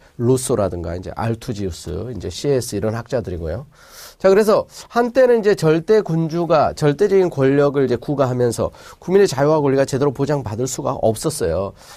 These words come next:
그래서 이제 시민 계급이 성장하면서 그들이 이제 절대 군주와 투쟁과, 어, 타협을 통해서 얻어낸 그런 이제 결과물이 바로 이제 근대 입헌주 헌법이다. 이렇게 이해하시면 되고, 그 이 근대 입헌주 헌법의 이제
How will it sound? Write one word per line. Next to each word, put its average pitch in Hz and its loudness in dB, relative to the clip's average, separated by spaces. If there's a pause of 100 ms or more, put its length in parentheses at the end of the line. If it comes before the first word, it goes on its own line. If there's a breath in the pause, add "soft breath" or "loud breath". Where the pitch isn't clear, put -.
(100)
그래서 151 -4
이제 131 0
시민 170 0
계급이 127 0
성장하면서 131 -2 (300 loud breath)
그들이 165 2
이제 151 2
절대 131 0
군주와 127 0
투쟁과, 143 0 (320 loud breath)
어, 107 2 (100)
타협을 143 0
통해서 143 0 (460)
얻어낸 131 2 (500 soft breath)
그런 143 2
이제 123 2 (300 loud breath)
결과물이 147 2
바로 120 2
이제 117 -6
근대 131 -2
입헌주 117 -4
헌법이다. 120 -4
이렇게 147 -6
이해하시면 110 -2
되고, 92 -6 (220 loud breath)
그 196 4
이 190 2
근대 202 2
입헌주 170 2
헌법의 151 0
이제 123 -2